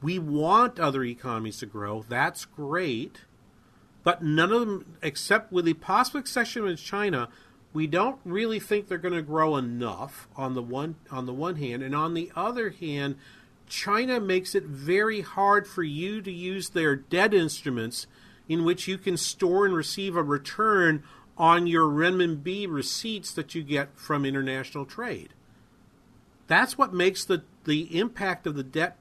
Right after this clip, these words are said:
issue so hard, is that, that it's not the dollar itself, it's the treasury securities that have high value,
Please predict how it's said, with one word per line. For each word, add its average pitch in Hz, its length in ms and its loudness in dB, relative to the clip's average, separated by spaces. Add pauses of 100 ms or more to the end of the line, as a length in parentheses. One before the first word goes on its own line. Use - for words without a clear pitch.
(140)
issue 139 360 -4
so 135 280 -2
hard, 160 580 0 (360)
is 165 400 0 (680)
that, 180 300 8 (480)
that 202 340 4
it's 175 280 -4
not 202 280 4
the 240 80 0
dollar 175 520 4
itself, 147 500 0
it's 147 160 -8
the 156 120 -2
treasury 208 580 -2
securities 123 760 -6
that 139 180 -4
have 156 280 -4
high 156 260 0
value, 147 580 0